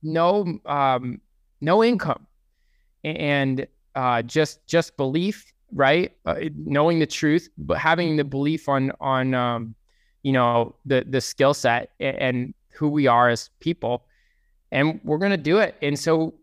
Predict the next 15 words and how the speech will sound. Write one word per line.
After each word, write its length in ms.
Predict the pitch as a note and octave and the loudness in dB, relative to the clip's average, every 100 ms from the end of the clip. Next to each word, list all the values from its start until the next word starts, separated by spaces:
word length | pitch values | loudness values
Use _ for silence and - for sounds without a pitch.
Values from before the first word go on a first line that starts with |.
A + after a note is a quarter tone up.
| _ _ _ _ _ | _ _ _ _ _
when 240 | G3 D#3 E3+ | -6 -2 0
we 80 | D#3+ | -2
started 460 | - F3 A3 G3+ | 0 2 4 2
Cinch, 540 | - - F#3 C3 - C#3+ | -2 -4 -2 -2 -4 -2
right, 240 | C3+ D3 | -2 0
like, 140 | D3 | -2
we 100 | C#3 | -4
kinda 320 | C#3 F#3+ A3 - | -6 -2 -2 0
already 320 | E3 F3+ E3+ | 2 2 0
had 380 | - D#3 E3 D3+ | -2 0 0 0
this, 240 | D3 - | -6 -8
like, 280 | C#3+ C3+ B2 _ _ - | -2 -2 -2 _ _ -8
mortgage 640 | C3+ D3+ F3 E3 D#3 - | -2 2 2 2 -4 -8
payment, 640 | - E3 D#3 D3 C#3 - _ _ _ _ _ - | -4 0 2 2 0 -4 _ _ _ _ _ -2
um, 580 | C3+ C3 A#2+ A#2+ A#2+ | 2 2 0 -2 -4